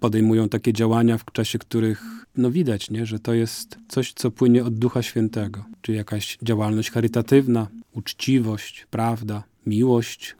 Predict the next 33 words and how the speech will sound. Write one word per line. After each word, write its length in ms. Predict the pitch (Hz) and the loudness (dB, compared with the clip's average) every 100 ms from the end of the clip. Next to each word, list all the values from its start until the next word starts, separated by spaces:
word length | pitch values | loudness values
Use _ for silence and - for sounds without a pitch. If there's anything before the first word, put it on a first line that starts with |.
| _ | _
która 280 | - 113 113 | -8 -4 -4
się 300 | - 117 110 - - | 0 -2 -2 -8 -2
realizuje 520 | 120 120 113 117 117 | 2 4 4 6 4
przez 200 | - 117 | 4 0
wybaczenie, 560 | 110 113 117 127 120 117 | 2 2 2 2 4 2
przebaczenie, 640 | - 113 113 123 117 113 | 0 -2 -2 0 2 0
pojednanie. 680 | - 110 104 113 110 107 104 _ 110 | 0 -2 0 -2 -2 -4 -8 _ -10
Kiedy 500 | 110 101 107 101 107 | -8 -4 -4 -4 -6
takie, 240 | - 101 113 | -10 -4 0
no, 260 | 123 165 - - | 2 0 -4 -2
różne 260 | 233 233 233 | 0 2 2
momenty, 500 | 254 277 196 - 107 - - | 2 4 2 0 -6 -6 -8
tak, 300 | 131 139 - | -6 -6 -8
no, 80 | 120 | -6
kiedy 300 | 120 113 113 | -4 2 2
żyją 400 | 120 131 131 117 - | 6 4 4 -2 -8
jacyś 240 | 117 - - | -6 -2 -2
skłóceni 580 | - - 123 131 120 110 | -2 0 4 6 8 6
bracia 540 | 120 135 - 160 170 _ - | 6 4 4 0 0 _ -4
i 440 | 123 120 117 113 | 0 2 4 2
z 140 | 113 - | -2 -2
tej 180 | 117 110 | 0 2
kłótni 520 | 131 147 135 120 113 - _ | 4 4 4 4 4 0 _
dość 420 | 117 117 - - - _ - - _ | -2 -2 -2 -12 -14 _ -20 -20 _
owocnie, 500 | 123 123 123 - 117 | 2 4 2 2 0
powiedzmy, 420 | 117 110 117 117 | 2 -2 0 0
korzysta 460 | 113 120 120 123 123 | 2 2 2 0 -2
jakaś 260 | 113 110 - | -2 -2 -4
siostra 500 | - 127 - 143 127 | 0 0 0 -2 -2
czy 320 | - 113 107 | -2 -4 -4
ktoś 280 | - 117 - | -2 -4 0
jeszcze 300 | 131 - 123 | 0 2 4
inny 380 | 123 131 147 | 4 6 2